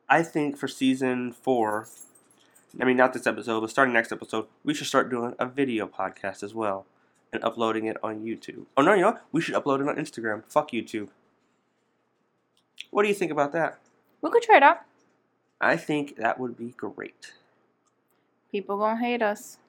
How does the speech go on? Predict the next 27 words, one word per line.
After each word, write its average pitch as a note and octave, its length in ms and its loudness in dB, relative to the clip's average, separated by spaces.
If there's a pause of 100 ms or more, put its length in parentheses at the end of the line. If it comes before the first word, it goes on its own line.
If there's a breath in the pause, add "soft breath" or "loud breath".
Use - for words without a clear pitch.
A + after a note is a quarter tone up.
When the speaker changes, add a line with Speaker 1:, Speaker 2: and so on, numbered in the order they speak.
(120)
Speaker 1:
Why C3+ 100 2
are C#3+ 100 2
they C#3 60 -4
gonna C#3 120 -4
hate D3 140 -4
us? - 200 -12 (300)
Speaker 2:
'Cause - 80 -20
people A3 240 -2
are A3 220 10
actually G3+ 380 2
gonna F#3 260 0
watch F#3 480 2
it G#3 200 -4 (140)
instead G3+ 240 -4
of F#3+ 100 -4
listening F#3+ 400 -6
to G3+ 140 -6
it. G3 200 0 (460 soft breath)
They're C4 120 2
not A#3+ 160 6
gonna G3 140 4
like F#3 120 0
what F3 100 -2
we F#3+ 60 -4
have F#3 120 -4
to F#3+ 80 -10
say. F#3+ 260 -4